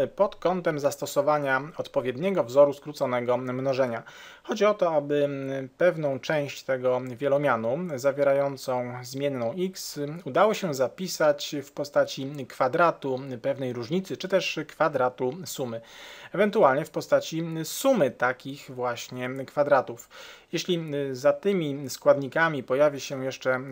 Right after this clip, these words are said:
dodatni składnik liczbowy, no to wówczas mamy pewność, że nierówność jest spełniona.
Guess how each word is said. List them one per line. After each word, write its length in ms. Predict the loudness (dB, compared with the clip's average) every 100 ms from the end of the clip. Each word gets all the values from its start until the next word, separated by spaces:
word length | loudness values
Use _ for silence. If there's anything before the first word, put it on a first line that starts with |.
| -4
dodatni 480 | 2 2 2 -4
składnik 640 | -12 4 4 4 -2 -10 -12
liczbowy, 560 | -12 -10 0 2 4 0 -8 -20 -8
no 80 | -2
to 80 | -2
wówczas 340 | -2 -2 -2
mamy 180 | -2 -2
pewność, 460 | 0 -2 -2 -10 -12
że 260 | -6 -4
nierówność 920 | -4 -8 -4 -2 -2 -4 -6 -8 -10
jest 460 | -8 -8 -10 -14 -14
spełniona. 580 | -2 0 0 -2 -2